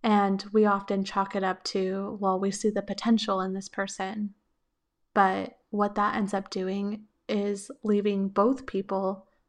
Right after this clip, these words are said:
in suffering, because you see the potential of a person, which is,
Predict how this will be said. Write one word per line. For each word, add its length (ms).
in 140
suffering, 680
because 360
you 200
see 200
the 120
potential 640
of 100
a 80
person, 720
which 220
is, 240